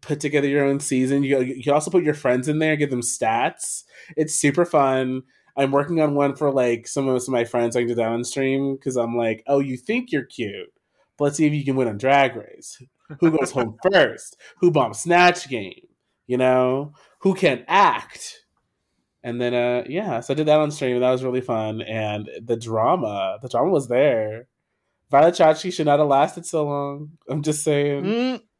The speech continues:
Speaker 2: ah, aw. Uh,
Speaker 1: Look.
Speaker 2: well, so if you wanna, if you wanna see Miss Aphasia playing Drag Race Simulators and other fun, exciting games, don't forget you can find her on at Aphasia Speaks on Twitch, Twitter, and at Queen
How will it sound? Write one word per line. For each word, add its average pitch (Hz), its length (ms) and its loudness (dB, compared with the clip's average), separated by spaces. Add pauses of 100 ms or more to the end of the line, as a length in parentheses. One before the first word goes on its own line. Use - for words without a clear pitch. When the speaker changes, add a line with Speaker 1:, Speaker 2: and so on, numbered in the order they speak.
(240)
Speaker 2:
ah, 285 500 0
aw. 131 480 -4 (1600)
Uh, 185 40 2
Speaker 1:
Look. 190 100 6
Speaker 2:
well, 165 360 8
so 185 200 -4
if 165 100 -4
you 220 120 -2
wanna, 208 460 0 (220)
if 147 120 -8
you 233 100 2
wanna 226 220 4
see 208 260 -2
Miss 190 220 -2
Aphasia 165 480 -2
playing 160 580 -2
Drag 147 320 0
Race 147 260 -2
Simulators 135 640 -2
and 123 80 -8
other 120 200 -2
fun, 123 340 -4
exciting 120 480 -4
games, 113 320 -8
don't 165 180 -2
forget 143 320 -4
you 127 140 -8
can 139 140 -8
find 135 320 -6
her 131 200 -2
on 117 360 -4
at 202 200 -2
Aphasia 147 440 -6
Speaks - 420 -12
on 120 240 -8
Twitch, - 360 -8
Twitter, 120 460 -2 (380)
and 123 320 -2 (440)
at 160 200 0 (220)
Queen 190 440 -6